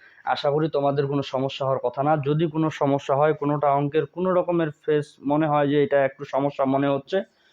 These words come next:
অবশ্যই তোমাদেরকে জানাইতে হবে, অবশ্যই তোমাদেরকে জানাইতে হবে। এবং আমি, আহ, এরপরের যে অঙ্কটা, সেটা হচ্ছে এটা দিয়ে শুরু করব এবং এটা দিয়ে আজকে শেষ করব। আহ, এক নাম্বার, দুই নাম্বার শেষ। কারণ এক নাম্বার এবং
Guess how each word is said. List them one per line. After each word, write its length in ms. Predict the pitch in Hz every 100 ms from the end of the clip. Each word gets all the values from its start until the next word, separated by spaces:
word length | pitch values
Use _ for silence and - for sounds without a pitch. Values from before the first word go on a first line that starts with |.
| _
অবশ্যই 420 | 135 147 170 196 180
তোমাদেরকে 520 | 151 143 139 131 170 - _ _ -
জানাইতে 400 | 139 147 151 127
হবে, 140 | 120 113
অবশ্যই 380 | 135 170 - 202
তোমাদেরকে 380 | 175 147 139 131
জানাইতে 320 | 123 113 117
হবে। 200 | 113 110 - _ - - -
এবং 260 | 131 170 180
আমি, 260 | 139 143 156 160
আহ, 320 | 135 131 131 127
এরপরের 520 | 151 160 170 170 147
যে 140 | 139 143
অঙ্কটা, 500 | 139 135 139 135 165 233 _ _ _ -
সেটা 220 | 147 143 147
হচ্ছে 220 | 147 165 139
এটা 140 | 147
দিয়ে 200 | 143 156
শুরু 260 | 151 165 160
করব 200 | 165 175 180
এবং 120 | 147 151 143 147
এটা 140 | 151
দিয়ে 180 | 147 156
আজকে 260 | 151 - 151
শেষ 260 | 143 156 147
করব। 260 | - 147 143 175 302 _ _ _ _ _
আহ, 360 | 120 120 120 120 139 _ _ _ 147
এক 160 | 143
নাম্বার, 240 | 165 170 165
দুই 100 | 147
নাম্বার 300 | 147 147 147
শেষ। 280 | 147 139 113 -
কারণ 300 | 139 156 139 180 - _ _ _ _ _ _ _ - 127
এক 140 | 135
নাম্বার 280 | 165 175 180
এবং 180 | 175 175